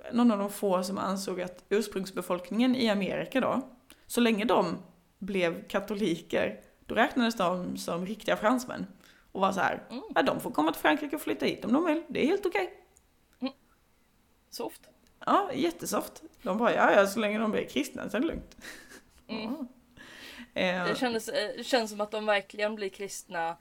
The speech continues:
Speaker 2: av egen fri vilja då.
Speaker 1: Ja, men eller
Speaker 2: Det
Speaker 1: hur?
Speaker 2: finns inget som,
Speaker 1: Ja.
Speaker 2: liksom,
Speaker 1: Men, eh,
Speaker 2: ja.
Speaker 1: Det är ändå sjukt tolerant <laughs> för att få ha sextonhundratal, det är sjukt.
Speaker 2: Mm.
Speaker 1: Ehm, Ludvig gifte sig med en tjej som heter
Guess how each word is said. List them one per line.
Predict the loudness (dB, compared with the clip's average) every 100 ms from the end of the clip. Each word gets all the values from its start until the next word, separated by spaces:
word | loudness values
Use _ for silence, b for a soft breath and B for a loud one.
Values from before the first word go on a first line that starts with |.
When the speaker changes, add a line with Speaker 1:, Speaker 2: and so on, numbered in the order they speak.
| b b -4
Speaker 2:
av | 0
egen | 2 2 0
fri | -6 -8
vilja | -6 -6 -4 0 0
då. | 0
Speaker 1:
Ja, | 0
men | 2 2
eller | 2
Speaker 2:
Det | 2
Speaker 1:
hur? |
Speaker 2:
finns | -2 -8
inget | -6 -6 -2 -4 -4
som, | -6 -6 -10 -16 -20 B B B
Speaker 1:
Ja. | 2 2
Speaker 2:
liksom, | 2 -8 -18 _ _ b b b b b _
Speaker 1:
Men, | 2 4
eh, | 4 2 2
Speaker 2:
ja. | -2 -6 -16 -20 -8
Speaker 1:
Det | 2 6
är |
ändå | 6 4
sjukt | 0 0 0 -4 -14 -8
tolerant | -2 0 0 0 0 -2 -4 -6 -12 -16 -18 -20
<laughs> | -20 -20 -20
för | -8 0 0
att | 6 8
få | 8 6
ha | 4
sextonhundratal, | 2 2 0 0 2 4 4 4 2 4 2 0 -4
det | -4
är | -8
sjukt. | -4 -4 -4 -18 -20 _ -10
Speaker 2:
Mm. | -10 -10 -12 -12 B B _ _ _ _ _ -14 -2
Speaker 1:
Ehm, | 2 2 4 4 4 0 -6 _ _ _
Ludvig | 4 6 6
gifte | 6 4 0
sig | 4 6
med | 8
en | 6
tjej | 6 6 6
som | 2
heter | 0